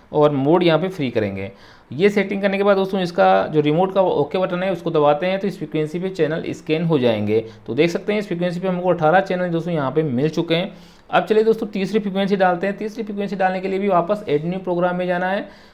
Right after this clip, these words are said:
और वापस दोस्तों यहाँ पे एलएन फ्रीक्वेंसी को छेड़ना नहीं है, ज़ीरो नाइन सेवन फ़ाइव ज़ीरो रखना है। और इस बार दोस्तों हम फ्रीक्वेंसी डालेंगे ग्यारह चार सौ सत्तर। चलिए हम यहाँ पे ग्यारह चार सौ सत्तर डालते हैं। तो ये मैंने यहाँ पे ग्यारह चार सौ सत्तर डाल दिया है।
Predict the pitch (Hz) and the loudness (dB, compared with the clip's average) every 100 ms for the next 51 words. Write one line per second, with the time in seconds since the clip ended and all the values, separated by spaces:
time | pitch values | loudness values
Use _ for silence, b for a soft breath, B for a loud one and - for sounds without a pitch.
0 | B 151 156 165 208 202 190 196 175 160 | B 4 6 6 6 2 0 0 0 0
1 | 160 180 - 175 175 175 175 170 175 170 | 0 -2 0 0 0 -2 -2 -2 -2 0
2 | 165 165 170 175 175 233 - B B B | 0 0 0 0 -2 -4 -8 B B B
3 | - 139 165 165 160 160 170 165 147 151 | -6 -2 0 2 0 0 0 2 2 2
4 | 160 160 156 170 226 - b b 139 147 | 0 0 -2 -4 -6 -12 b b -2 0
5 | 175 214 220 220 226 208 175 180 185 175 | 2 4 4 2 -2 -4 -4 -4 0 0
6 | 160 180 208 165 160 190 190 151 151 170 | 0 0 -2 0 2 2 4 4 4 0
7 | 160 - 120 117 - 170 208 196 190 165 | -4 0 0 0 -2 0 0 0 -2 -2
8 | 160 180 156 160 175 160 151 160 160 156 | -2 0 2 4 4 4 4 0 -4 0
9 | 156 147 131 156 170 - B B B B | 2 4 4 2 0 -2 B B B B
10 | B _ _ _ _ _ _ _ _ _ | B _ _ _ _ _ _ _ _ _
11 | _ - 131 131 127 139 170 160 165 151 | _ -8 -4 -2 -2 2 2 2 2 0
12 | 143 160 143 147 147 139 143 147 131 131 | 0 0 2 2 2 0 0 -4 -4 0
13 | 131 123 131 147 156 214 - | 2 2 4 4 2 -2 -10